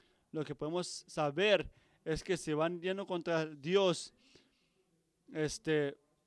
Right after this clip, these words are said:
cuando lleguen al trono de Dios y sean, y, y, y vayan a su juicio, este, van a ser condenados por sus acciones malas y pueden esperar todo eso.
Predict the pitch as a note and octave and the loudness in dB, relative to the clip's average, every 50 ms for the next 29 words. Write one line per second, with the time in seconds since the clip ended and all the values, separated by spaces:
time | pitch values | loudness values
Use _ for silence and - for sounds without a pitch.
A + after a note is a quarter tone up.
0 | _ _ _ _ _ - D3+ D3+ D3+ D3+ D3+ D#3+ E3+ E3 F3+ F3+ F3 E3+ D#3 D3 | _ _ _ _ _ -4 -2 0 0 2 2 2 2 2 0 2 2 2 2 0
1 | C3+ - - D#3 E3+ F#3+ G3+ G#3 G#3 G3+ F#3 D#3+ F3 F3 F3 E3 - - D#3 C#3+ | -2 -2 2 4 4 6 6 6 4 4 6 6 8 8 8 6 6 2 2 2
2 | C#3+ C3+ - - D#3+ D#3+ E3 E3+ E3+ - - - _ - F3+ F3 - - - - | 2 2 2 4 4 4 4 2 0 -4 -8 -14 _ -12 -12 -12 -12 -10 -2 2
3 | D#3 D3 D3 - D#3 D3 D3 D3+ D#3 D3 C#3 C#3 C3 C3 B2+ - - - _ - | 2 2 4 4 2 0 0 0 -2 -2 -2 -2 -4 -8 -12 -16 -20 -14 _ -2
4 | D3+ D#3+ E3+ F3+ E3+ - F3+ F3+ E3 - F3+ F3+ E3+ - - D3 C#3+ C#3+ C3+ - | 0 2 2 2 2 2 2 0 2 2 4 2 4 4 2 0 0 0 0 -2
5 | _ _ _ _ _ _ _ _ _ _ _ _ _ _ _ _ _ _ _ _ | _ _ _ _ _ _ _ _ _ _ _ _ _ _ _ _ _ _ _ _
6 | _ - C3 B2 - C#3+ C3+ C#3 D#3 E3 E3+ D#3+ D3+ - - E3 D#3+ D3 - E3 | _ -12 -12 -8 -6 -6 -2 -2 0 0 0 0 -2 -6 -8 -8 -8 -6 -4 -4
7 | D#3 D3 C#3 C3+ C#3+ D3 D#3 D#3 D3+ C#3 - - - - D3 C3 A#2 - - C3+ | -4 -2 -2 -2 -2 0 0 0 0 -2 -4 -10 -8 -6 -6 -6 -6 -4 -6 -6
8 | A#2+ - - - - - - D3 - - D#3 D#3 D#3 D3 B2+ D#3 D#3+ D#3+ C#3+ B2 | -6 -6 -10 -16 -12 -6 -6 -6 -4 -2 -2 -2 -2 -2 -4 -4 -4 -6 -6 -8
9 | - - C3+ B2 D3 E3 F3+ E3+ - - D3 D3 D#3+ E3 D3+ - D3 C#3+ C#3 C3+ | -10 -12 -12 -8 -6 -4 -4 -4 -4 -4 -4 -2 -2 -4 -4 -4 -4 -2 -2 -2
10 | C3+ C3 - - C#3 B2+ A#2+ | -4 -4 -6 -8 -10 -10 -12